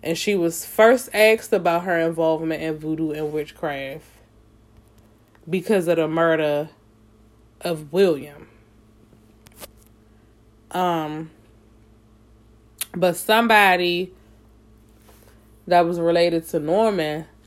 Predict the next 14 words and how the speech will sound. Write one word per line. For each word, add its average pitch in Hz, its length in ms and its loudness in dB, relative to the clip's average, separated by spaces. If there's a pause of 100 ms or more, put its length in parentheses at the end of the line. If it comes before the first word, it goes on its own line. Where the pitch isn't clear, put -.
(160)
had 170 200 2
said 170 260 2
that 160 180 0
Josephine 170 600 -4
had 160 200 -2
him 170 220 -6
under 165 240 -4
a 156 140 -4
magic 156 480 -4
spell, 214 480 -2
'cause 190 220 -6
I 165 120 0
guess 160 300 -6
Norman 160 600 -2